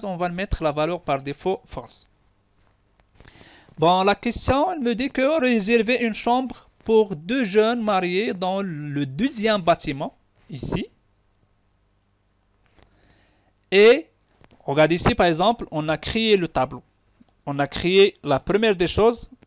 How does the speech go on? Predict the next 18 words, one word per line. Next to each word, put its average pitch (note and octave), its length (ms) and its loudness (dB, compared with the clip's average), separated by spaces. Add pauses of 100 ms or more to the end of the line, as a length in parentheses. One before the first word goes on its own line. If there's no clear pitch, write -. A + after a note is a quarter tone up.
(200)
la C#3 140 2
réponse D3+ 420 -2
de C#3+ 80 -6
ça, F#4 380 4
c'est - 280 -2
on D3+ 100 -4
va C#3+ 140 -2
créer G#3+ 380 -4
trois A#3 340 0
cases. - 360 -12 (2750)
Premier D3 320 -4
bat-, C3+ 180 0 (140)
euh, C#3+ 160 -2
zéro, C#3 300 0
ba-, B2+ 180 0
euh, B2 220 -4
donc C3 280 -6
zéro. C3 460 -2